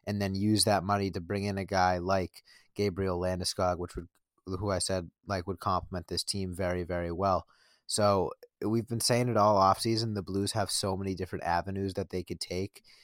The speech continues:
in order to improve this team. Now, one, one of those kind of their hand got forced in Tarasenko forcing a trade,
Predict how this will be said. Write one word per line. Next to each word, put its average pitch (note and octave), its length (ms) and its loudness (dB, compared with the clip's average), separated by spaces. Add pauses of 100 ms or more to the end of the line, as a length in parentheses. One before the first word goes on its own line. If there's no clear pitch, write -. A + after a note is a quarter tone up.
(340)
in G#2 120 -4
order F#2+ 180 0
to G2 140 0
improve G2 400 -6
this E2 140 -4
team. G#2 400 -4
Now, F2+ 380 0
one, G#2 420 0
one A#2 260 4
of A2 160 2
those A2+ 320 6
kind G#2+ 260 0
of G2 320 -6
their A2+ 120 2
hand G#2+ 280 -2
got F#2+ 200 2
forced A2+ 440 0
in G2+ 220 -4
Tarasenko F#2+ 560 -4
forcing F#2 400 -4
a E2 60 -8
trade, G2+ 400 0